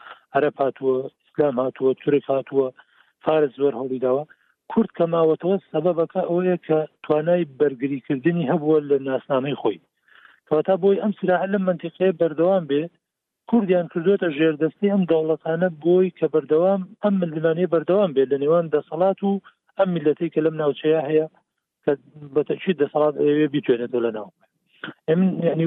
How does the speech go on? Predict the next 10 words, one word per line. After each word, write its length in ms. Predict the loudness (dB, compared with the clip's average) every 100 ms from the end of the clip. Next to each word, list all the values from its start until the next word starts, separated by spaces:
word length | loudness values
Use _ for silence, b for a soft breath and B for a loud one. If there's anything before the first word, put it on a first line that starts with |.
| 0
یەکێک 300 | 0 0 0
لە 60 | 0
هۆکارەکەی 460 | 2 0 0 -2
بۆ 80 | -2
واگەڕێنەوە 580 | 0 0 -4 -10 -8 -8
کە 100 | -8
سیاسەتی 480 | -6 -4 -4 -6 -2
نێودەوڵەتی 480 | 0 0 -2 -4 -2
لەم 120 | -2 0
گۆشەنیگایەوە 800 | -2 -4 -8 -2 0 2 2